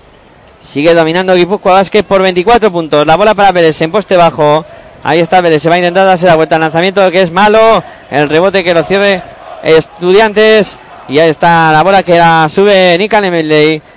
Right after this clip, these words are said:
Milley para Hackanson, Hackanson para Goran Sutton. Sutton se iba hacia el aro.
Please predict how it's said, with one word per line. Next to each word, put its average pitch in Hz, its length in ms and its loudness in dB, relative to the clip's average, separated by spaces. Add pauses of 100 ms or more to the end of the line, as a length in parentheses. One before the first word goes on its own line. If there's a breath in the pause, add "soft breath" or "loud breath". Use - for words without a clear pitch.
(120)
Milley 175 220 -2
para 175 200 0
Hackanson, 151 460 -4
Hackanson 175 460 -2
para 160 380 2
Goran 180 240 2
Sutton. 165 520 -2
Sutton 170 360 -6
se 170 140 -2
iba 170 100 4
hacia 160 140 0
el 170 60 2
aro. 196 500 2